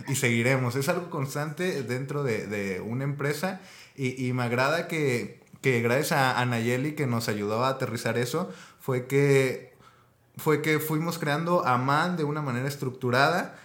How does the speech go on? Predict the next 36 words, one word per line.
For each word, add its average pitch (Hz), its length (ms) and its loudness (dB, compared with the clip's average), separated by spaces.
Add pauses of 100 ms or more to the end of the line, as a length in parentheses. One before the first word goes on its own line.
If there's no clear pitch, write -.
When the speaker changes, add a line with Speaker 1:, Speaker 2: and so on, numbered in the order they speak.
(280)
Speaker 2:
Eh, 123 400 4
es 143 160 -2
algo 190 260 2
que 175 100 -2
también 147 680 0
hay 147 120 -4
que 165 80 -6
tomar 156 240 -4
en 175 80 -2
cuenta. 180 420 0
Siempre, 202 920 0 (500)
eh, 127 160 -6
empezar 147 400 2
como 196 220 2
nosotros 156 540 0
de, 127 360 2
de 113 480 -2
registrar 135 480 -2
las 147 180 -2
cosas, 165 640 -2 (420)
estar 123 260 -2
registrando 131 540 0
el 131 140 2
nombre, 151 420 0
no 151 120 -2
s-, - 200 -6
que 156 100 -2
no 151 120 -2
solo 170 220 -4
se 151 160 -4
quede 160 300 -2
en 156 80 -4
una 156 160 -4
idea 139 260 0
al 131 140 2
aire, 139 440 0